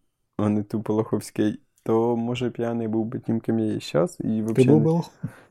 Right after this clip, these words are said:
Speaker 1: Так, прийшлось розбиратися, і так мене затягло трохи в комп'ютерну сферу.
Speaker 2: А ти пам'ятаєш свою першу комп'ютерну ігру?
Speaker 1: Ну, одну ні, а я пам'ятаю диск, де були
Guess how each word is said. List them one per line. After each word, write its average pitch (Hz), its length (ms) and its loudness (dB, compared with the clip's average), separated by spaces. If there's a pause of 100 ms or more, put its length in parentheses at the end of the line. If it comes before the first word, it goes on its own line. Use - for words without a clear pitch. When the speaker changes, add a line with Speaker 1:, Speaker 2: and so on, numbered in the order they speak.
(120)
Speaker 1:
Так, 156 200 -4
прийшлось - 400 -4
розбиратися, 117 800 -2 (140)
і 117 180 -2
так 131 260 -2
мене 135 180 -2
затягло 127 420 -2
трохи 120 300 -8
в 110 80 -8
комп'ютерну 110 500 -8
сферу. 107 320 -6 (1300)
Speaker 2:
А 110 60 -6
ти 104 140 -12
пам'ятаєш 147 340 -6
свою 104 320 -4 (180)
першу 110 400 -8
комп'ютерну 107 560 -8
ігру? 101 220 -8 (480)
Speaker 1:
Ну, 127 240 2
одну 120 260 0
ні, 127 260 0 (360)
а 120 120 -4
я 117 60 -2
пам'ятаю 120 400 0
диск, 147 300 2 (1200)
де 110 220 2
були 107 320 0